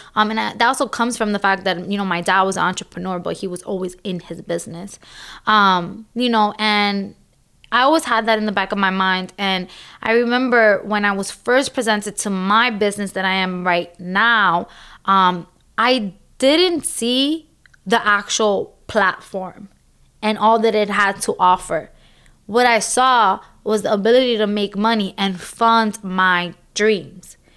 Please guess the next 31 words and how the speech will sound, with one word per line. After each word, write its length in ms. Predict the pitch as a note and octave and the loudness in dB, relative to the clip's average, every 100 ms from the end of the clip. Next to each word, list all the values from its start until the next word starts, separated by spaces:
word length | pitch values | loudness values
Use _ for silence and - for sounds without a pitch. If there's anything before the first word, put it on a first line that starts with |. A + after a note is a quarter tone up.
| _ | _
right? 280 | G#3 G#3+ A3+ - - - | -2 -2 -2 -8 -20 -2
Go 140 | G#3+ | 0
back 260 | G3 A3+ B3 | 2 -2 -4
to 120 | B3+ | -2
the 120 | A3+ | 0
jewelry, 540 | G3 F#3 F3+ F3+ F3+ E3+ | 0 -2 -2 -2 -4 -4
go 160 | G3 F#3+ | -2 0
back 280 | G3 A3 - | 0 0 0
to 100 | A#3 | 0
opening 520 | G#3 G#3 A3+ G#3+ G#3 | 2 0 0 -2 0
up 260 | F#3+ F#3+ - - - - | 0 -2 -6 -20 -20 -6
some 240 | A#3 A3 | -2 0
sort 220 | G#3+ A3 | 0 0
of 100 | G3+ | 0
an 120 | G3 - _ | -6 -10 _
Amazon 460 | G3+ G3+ G3+ G3 F3 | -2 -2 0 0 0
F 220 | F#3+ F#3+ | -4 -6
B 160 | G#3 F#3+ | -4 2
A, 240 | F3+ F3+ | 4 2
and 200 | F#3 G#3 | 0 -2
go 120 | G#3 G#3+ | 0 0
back 300 | G#3+ G#3+ A#3 | 2 0 0
to 100 | A#3+ | 0
that 260 | A3 G3+ | 0 0
vision 340 | F#3 G#3 G#3 G3 | 0 -2 -2 -4
that 100 | F#3+ | -2
I 60 | |
had 280 | F#3 G3+ F#3+ | -2 0 -2
of 140 | F3 - | -4 -6
Carrie 280 | G#3+ G#3+ | -2 -2
Green 520 | G3+ - G3+ G3 F#3+ | -2 -4 -4 -4 -4